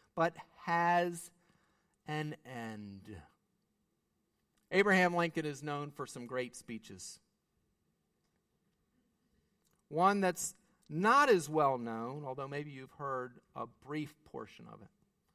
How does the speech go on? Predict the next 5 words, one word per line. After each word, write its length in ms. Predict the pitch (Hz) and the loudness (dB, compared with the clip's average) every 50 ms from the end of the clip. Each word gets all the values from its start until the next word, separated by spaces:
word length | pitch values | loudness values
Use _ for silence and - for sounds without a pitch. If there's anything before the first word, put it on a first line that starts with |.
| _ _ _ _ _ _ _ _ _ _ _ _ _ _ _ _ _ _ _ _ _ _ _ _ _ _ _ _ _ _ _ _ _ _ _ _ _ _ _ _ _ _ _ _ _ _ _ _ _ _ _ _ _ _ _ _ _ - | _ _ _ _ _ _ _ _ _ _ _ _ _ _ _ _ _ _ _ _ _ _ _ _ _ _ _ _ _ _ _ _ _ _ _ _ _ _ _ _ _ _ _ _ _ _ _ _ _ _ _ _ _ _ _ _ _ -16
is 120 | - 123 | -10 -4
one 240 | 156 170 170 175 165 | 0 2 4 4 4
that 100 | 165 160 | 4 2
he 80 | 156 | 0
quotes, 640 | 156 - - 170 160 160 156 - - - - - - | 0 0 0 0 0 0 -2 -4 -8 -10 -10 -10 -12